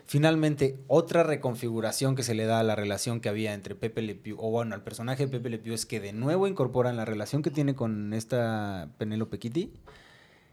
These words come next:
y en esta ocasión, entonces, son pareja, ¿no? Como que se da a entender que están saliendo y como que se da a entender que comparten de una manera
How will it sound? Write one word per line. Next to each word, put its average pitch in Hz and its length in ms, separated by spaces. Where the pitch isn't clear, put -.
y 135 140
en 135 100
esta 175 220
ocasión, 147 460
entonces, 139 520
son 135 320
pareja, 110 440
¿no? 131 220
Como 127 140
que 127 80
se 143 80
da 143 80
a - 20
entender 147 360
que 139 80
están 131 240
saliendo 139 500
y 135 60
como 113 180
que - 60
se 117 80
da 117 60
a - 20
entender 120 300
que 120 120
comparten 113 460
de 113 40
una 113 120
manera 107 580